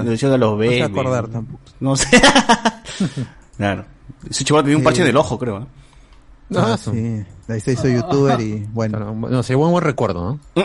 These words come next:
Speaker 2: Ya, ya sabemos lo que sucedió.
Speaker 1: <laughs> No.
Speaker 2: Pero esa será otra historia para otro podcast.
Speaker 3: F en el chat.
Speaker 2: Por favor. Y, o no, mejor su A. Y bueno, vi-, vimos a, el,
Speaker 1: Ah.
Speaker 2: un reel de detrás de cámara de Shazam Fury
Speaker 1: Ah.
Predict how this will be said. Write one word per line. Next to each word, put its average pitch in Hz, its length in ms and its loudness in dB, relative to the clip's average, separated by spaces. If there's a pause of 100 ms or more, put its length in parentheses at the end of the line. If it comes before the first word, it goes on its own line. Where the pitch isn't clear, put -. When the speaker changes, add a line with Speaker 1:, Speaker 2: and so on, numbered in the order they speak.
Speaker 2:
Ya, 123 80 -2
ya 123 120 -2
sabemos 123 300 -2
lo 117 80 0
que 110 120 -4
sucedió. 202 440 -2 (140)
Speaker 1:
<laughs> - 160 -20
No. 175 140 2 (1300)
Speaker 2:
Pero 117 160 -2
esa 123 160 0
será 123 200 0
otra 120 180 -2
historia 117 320 -2
para 110 240 0
otro 113 240 -4
podcast. - 420 -16 (300)
Speaker 3:
F 127 180 -2
en 113 80 2
el 98 60 -2
chat. 107 180 -4 (840)
Speaker 2:
Por 127 100 -4
favor. 110 260 -2 (300)
Y, 160 300 4
o 127 160 2
no, 123 180 4
mejor 117 240 0
su 131 200 0
A. 113 200 -4 (800)
Y 175 180 4
bueno, 185 240 2
vi-, 202 160 0
vimos 220 380 -2
a, 170 160 0
el, 143 260 2
Speaker 1:
Ah. 113 320 2
Speaker 2:
un 170 200 -2
reel 180 260 -2
de 175 100 0
detrás 160 320 0
de 160 80 0
cámara 160 380 -2
de 151 100 2
Shazam 131 380 0
Fury 135 180 0
Speaker 1:
Ah. 135 140 4